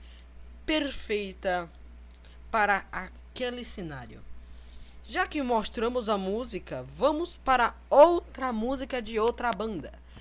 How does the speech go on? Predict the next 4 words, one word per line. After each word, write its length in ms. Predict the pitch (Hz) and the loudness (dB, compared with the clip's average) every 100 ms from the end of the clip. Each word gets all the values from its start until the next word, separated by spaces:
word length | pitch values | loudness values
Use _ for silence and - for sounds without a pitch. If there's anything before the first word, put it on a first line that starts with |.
| - - - - - | -16 -12 -10 -10 -4
A 120 | 202 | -2
banda 760 | 170 147 202 220 220 190 208 208 - - - | -2 4 6 6 2 0 0 -2 -10 -18 10
Queen. 580 | 202 214 233 170 117 127 - - | 12 12 8 4 -4 -10 -14 -4
É, 600 | 170 190 190 175 143 | 2 4 4 2 0